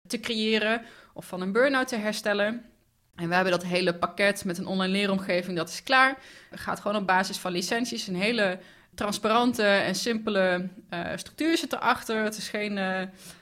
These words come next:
noem je dat? Het is geen, eh, eh, piramidespel of zo. <laughs> Geen idee of dat nog bestaat trouwens überhaupt. Hoe kom ik daar nou helemaal snel bij? We willen gewoon zoveel mogelijk mensen bereiken. Eh, en we zouden het echt helemaal te gek vinden. We hebben nu vijf coaches die door ons zijn gecertificeerd. En die zijn nu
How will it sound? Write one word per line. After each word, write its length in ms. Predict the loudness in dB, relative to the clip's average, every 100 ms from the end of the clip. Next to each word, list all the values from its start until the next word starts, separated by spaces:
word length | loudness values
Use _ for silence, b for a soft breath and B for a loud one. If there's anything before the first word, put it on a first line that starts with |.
| B -8
noem 140 | -6
je 60 | -4
dat? 300 | -6 -8 -16
Het 120 | -14
is 100 | -10
geen, 260 | -4 -2 0
eh, 420 | 0 -2 -2 -4
eh, 80 | -4
piramidespel 560 | -2 2 2 2 2 2
of 80 |
zo. 260 | 6 8 8 6
<laughs> 160 | -2
Geen 140 | 4 4
idee 200 | 6 2
of 60 |
dat 100 | 2
nog 120 | -4 -4
bestaat 340 | -6 -2 -2
trouwens 260 | 0 -2 -2
überhaupt. 380 | -2 -2 -4 -14
Hoe 80 | -18
kom 160 | -8 -6
ik 60 |
daar 140 | -2 -2
nou 0 |
helemaal 200 | -4 -4
snel 140 | -8
bij? 220 | -6 -8 -10 B B B B B B
We 60 | 2
willen 140 | 2
gewoon 160 | 4 2
zoveel 460 | 2 -2 2 6 8
mogelijk 360 | 8 6 4
mensen 420 | 2 0 0 -2
bereiken. 680 | 0 4 6 4 2 -2 -2 B B B
Eh, 380 | -6 -2 -2 -2
en 80 | -4
we 80 | 0
zouden 120 | 0
het 100 | 0
echt 140 | -4
helemaal 160 | -6 -8
te 140 | -6
gek 100 | -8
vinden. 360 | -4 -4 0 0
We 60 |
hebben 180 | 0 -2
nu 60 | -2
vijf 320 | 0 0 0
coaches 380 | 0 -2 -2 -8
die 100 | -6
door 100 | -6
ons 160 | -6
zijn 160 | -4 -6
gecertificeerd. 720 | -6 -8 -8 -4 2 2 2
En 100 | -2
die 100 | -2
zijn 240 | -2 -2
nu 180 | -4 -8